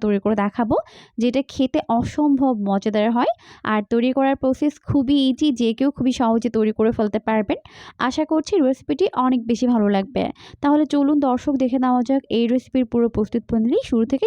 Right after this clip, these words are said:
শেষ পর্যন্ত। নাস্তা তৈরি করার জন্য প্রথমে এখানে একটি প্লেট নিয়েছি, এখন এর মধ্যে নিয়ে নিলাম হাফ কাপ পরিমাণ গুঁড়া দুধ। আপনারা এখানে যে কোনো ব্র্যান্ডের গুঁড়া দুধ ব্যবহার করতে পারবেন। এরপর এখানে একটি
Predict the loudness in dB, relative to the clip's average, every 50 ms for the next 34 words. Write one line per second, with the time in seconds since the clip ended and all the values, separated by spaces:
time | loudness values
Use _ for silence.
0 | -2 0 -2 -2 -2 0 -2 -2 0 0 -2 -4 -4 -4 -6 -6 -6 -8 _ _
1 | _ _ _ _ _ _ _ _ _ _ _ _ _ _ _ _ _ _ _ _
2 | _ _ _ _ _ -2 0 0 0 -2 -4 -2 0 0 0 2 2 0 0 0
3 | 0 0 -2 -2 -2 -2 -2 0 0 0 0 0 0 0 0 0 -2 -4 -2 -2
4 | -2 -2 -2 -2 -2 0 -2 -2 -4 -4 -4 -4 -4 -2 -2 -4 -4 -2 -2 0
5 | 0 2 2 2 2 0 0 0 2 2 2 4 4 4 2 0 -2 -4 _ _
6 | -20 -20 -20 _ -8 -6 -4 -4 -4 -6 -8 -4 -2 0 0 2 2 2 2 2
7 | 0 2 0 0 0 0 0 -2 -2 -2 -4 -10 _ _ _ _ _ _ _ -8
8 | -8 -4 -2 0 0 0 0 0 2 0 0 0 0 -2 -2 0 0 0 0 2
9 | 2 2 2 2 2 0 2 2 0 0 0 0 -2 -2 -2 0 0 0 0 0
10 | -2 -4 -4 -4 -2 0 0 0 0 -2 -2 -4 -6 _ _ _ _ _ _ _
11 | _ _ _ _ _ _ _ _ _ _ _ _ _ -2 -2 0 0 0 0 0
12 | 0 0 0 0 0 0 0 0